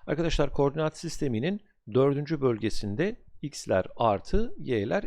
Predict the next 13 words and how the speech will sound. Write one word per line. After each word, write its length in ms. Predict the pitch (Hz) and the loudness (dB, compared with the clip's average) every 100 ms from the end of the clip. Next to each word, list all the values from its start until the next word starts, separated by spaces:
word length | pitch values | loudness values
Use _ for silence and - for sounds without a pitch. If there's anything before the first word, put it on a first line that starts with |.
| - | -4
eksi 320 | 143 - 127 | -4 -4 -6
işaretler 600 | 110 107 95 92 92 85 | -4 -2 -2 -4 -4 -4
alırlar. 460 | - 147 117 180 - - - _ - - | 0 0 2 -2 -4 -12 -20 _ -18 -6
E, 300 | 113 107 151 | -2 -2 0
bu 120 | 175 | 0
durumda 600 | 139 117 107 175 220 208 - - | 2 0 0 0 0 -2 -6 0
A'nın 440 | 139 135 131 101 | 2 2 0 -2
pozitif, 680 | - 147 107 - 214 - - | 0 0 0 -2 -2 -2 -4
B'nin 320 | 135 110 110 | -2 -2 -2
negatif 360 | 156 113 - - | -2 -2 -4 -2
olduğunu 380 | 135 104 190 | -2 0 -2
biz 120 | 190 190 | -4 -4
söyleyebiliriz. 800 | 135 110 185 208 120 90 - | 0 0 0 -2 -2 -4 -4